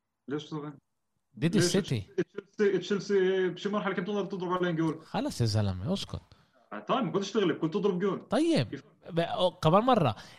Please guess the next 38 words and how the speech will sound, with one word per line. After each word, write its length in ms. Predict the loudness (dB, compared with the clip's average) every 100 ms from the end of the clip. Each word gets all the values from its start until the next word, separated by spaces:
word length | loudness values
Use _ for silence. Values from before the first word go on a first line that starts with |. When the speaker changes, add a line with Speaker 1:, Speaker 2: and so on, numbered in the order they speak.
| -2
Speaker 2:
إحنا 240 | -2 2 2
شايفين 400 | 4 2 2 0
إنه 100 | 0
في 120 | -2
مشكلة 400 | -4 -4 -2 -2
Speaker 1:
ما 80 | 0
Speaker 2:
بأرسنال. 400 | 2 2 0 -8
Speaker 1:
تضرب 180 | -10 0
جول 80 | 2
ولا 120 | 2
مرة، 240 | 0 0 2
ليش؟ 400 | 2 0 -8 _ _ _ -10
وشو 180 | -6 -6
السيرة؟ 340 | -4 -4 -4 -8 _ _ _ -8
يعني، 320 | 0 2 4
يعني 220 | 4 4 4
الفرق 340 | 6 4 6
الصغيرة 480 | 2 2 2 4 4
تضرب 180 | 2 -2
على 80 | -2
السيتي 280 | -2 -2 2
جولين 280 | 2 2
وثلاثة 580 | 0 0 0 0 -4 -6 -12 _ _ _ _ -6
بلعب 280 | 0 0 0
مفتوح، 380 | -4 2 2 2 -8
وأنت 360 | -4 -2 0 0 -2 -4
ولا 420 | -4 0 2 2 0
ما 100 | 0
نصلش 280 | -2 -2
الجول 320 | 0 2 2 0
وكير-، 340 | 0 -2 -2
وكيرن 300 | -2 -2 0
واحد؟ 280 | -4 -4 -8 -10 -8
Speaker 2:
عشان 420 | -4 0 2 6
هو 200 | 8 8
المخ 320 | 6 4 4
ورا 320 | 4 6 4 4
بيب، 200 | 2